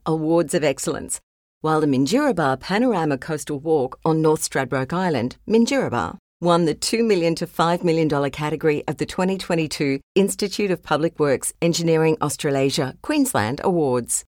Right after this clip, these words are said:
For lush, unspoilt bushland,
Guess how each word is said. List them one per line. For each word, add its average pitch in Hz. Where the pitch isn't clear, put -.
For -
lush, 165
unspoilt 160
bushland, 160